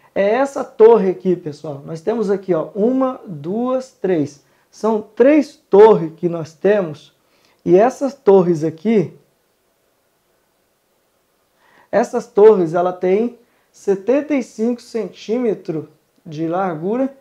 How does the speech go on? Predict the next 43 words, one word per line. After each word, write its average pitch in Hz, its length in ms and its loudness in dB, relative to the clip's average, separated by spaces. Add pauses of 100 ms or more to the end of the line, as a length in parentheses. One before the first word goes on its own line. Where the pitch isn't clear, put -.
(320)
é, 160 240 0
de 170 120 -8
comprimento 208 720 -2
aqui, 208 340 -2
ó. 151 160 0 (440)
E 165 80 -8
nós 190 220 -4
temos 196 400 -6
ela 180 260 0
aqui, 190 580 -4
quinze 233 300 -4
centímetros 190 680 -6
de 202 100 0
largura. 185 420 -2 (360)
Então, 285 180 -2
por 285 160 -2
ser 254 220 -6
torre 185 480 -4 (100)
alta, 214 560 0 (240)
né? 180 300 -4 (420)
Então, 202 240 0
a 190 60 -4
gente 190 420 -8
tem 190 260 -6
que 196 200 -8
colocar 202 640 -2
as 185 200 -8
estacas 185 840 -10 (320)
pra 190 140 -4
poder 190 320 -2
suportar 190 560 -4
o 185 80 0
peso 190 340 -4
delas. 151 380 -12
E 247 60 -2
a 262 80 2
outra 320 360 0
estaca 233 480 -6
aqui, 247 260 -4
ó, - 160 -4
é 208 100 -2
aqui, 247 400 -6
ó. 151 120 -6